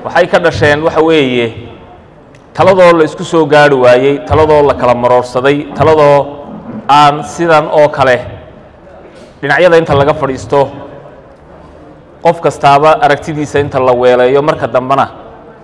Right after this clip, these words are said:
cid kastaaba dhinac, dhinac kastaaba meeshuu ku qanacsan yahay, runtii lagu qanciyo, haddii laga leexinayo, haddii kalena isagu uu, ma garanaysaa, ee, ii sheegay taladiisa la raaco. Marka waxaan soo jeedinaynaa, kow,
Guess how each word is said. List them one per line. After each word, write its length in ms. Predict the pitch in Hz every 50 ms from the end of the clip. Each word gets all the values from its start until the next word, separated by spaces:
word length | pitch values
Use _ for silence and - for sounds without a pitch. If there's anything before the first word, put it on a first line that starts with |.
| - - - - - - - - - - -
cid 140 | 160 160 -
kastaaba 460 | - 131 - - 135 131 135 147 147
dhinac, 400 | 143 160 151 143 117 117 - -
dhinac 200 | 165 165 143 139 135
kastaaba 380 | 127 - - 131 131 135 143 143
meeshuu 380 | 147 147 156 170 160 - 151 135
ku 100 | - 175
qanacsan 440 | - 139 131 127 113 - - 151 147 131
yahay, 280 | 110 107 110 104 101 - - - - - - - - - - - - - - - -
runtii 680 | 156 160 156 - - 139 135 135 139 135 139 139 - - -
lagu 200 | 127 131 - -
qanciyo, 460 | - 139 127 117 104 120 127 135 131
haddii 300 | 127 123 117 117 135 139
laga 200 | 139 135 135 147
leexinayo, 600 | 151 139 131 123 123 139 147 135 123 117 113 113
haddii 300 | 113 117 117 123 156 156
kalena 320 | 156 135 127 135 131 110 - - - - - - - - - - - - - - - -
isagu 300 | 135 - - 196 180 165
uu, 240 | 151 151 147 139 - - - - 139 135
ma 100 | 139 143
garanaysaa, 520 | 135 147 156 160 143 127 - 139 123 123 107
ee, 140 | 117 131 143
ii 40 | 147
sheegay 300 | - - 135 127 127 123
taladiisa 440 | 123 139 143 151 135 127 113 - 113
la 120 | 107 104 95
raaco. 320 | 107 104 98 95 107 - - -
Marka 220 | - 156 151 156 151
waxaan 220 | 156 - 160 151
soo 200 | 151 - 160 180
jeedinaynaa, 760 | 175 - 170 147 147 151 160 151 139 127 127 127 135 139 143 139 139 143 - - - - - - - - -
kow, 240 | - - - 180